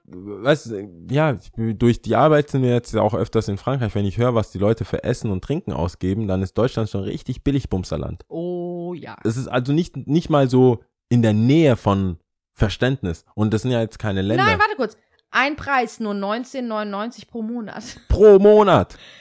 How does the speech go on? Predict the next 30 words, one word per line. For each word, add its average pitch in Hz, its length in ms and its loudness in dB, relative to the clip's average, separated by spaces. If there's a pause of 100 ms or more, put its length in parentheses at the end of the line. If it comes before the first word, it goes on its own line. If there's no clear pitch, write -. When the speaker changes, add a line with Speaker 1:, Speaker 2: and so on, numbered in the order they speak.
(400)
Speaker 2:
Oh 262 220 -10
mein 214 360 -14
Gott, - 220 -14
es 277 200 -16
ist - 80 -20
so 285 100 -14
teuer. - 540 -16 (220)
Speaker 1:
Ich - 120 -6
glaube, 120 260 4
deswegen 110 460 -4
sind 101 140 -4
die 98 60 -6
Leute 98 280 -2
auch 92 140 -4
richtig 98 280 -8
abgefuckt - 520 -6
auf, 82 340 -4
äh, 78 400 -4
Disney. 82 460 -4 (240)
Dass 85 260 -8
Disney 98 400 -4
alles, 98 420 -2
Speaker 2:
Disney - 280 -20
ist - 180 -20
auch - 100 -18
Speaker 1:
äh, 80 300 -6
alles 98 320 -2
Speaker 2:
ist - 60 -10
teuer, 277 200 0
ne? 208 220 -6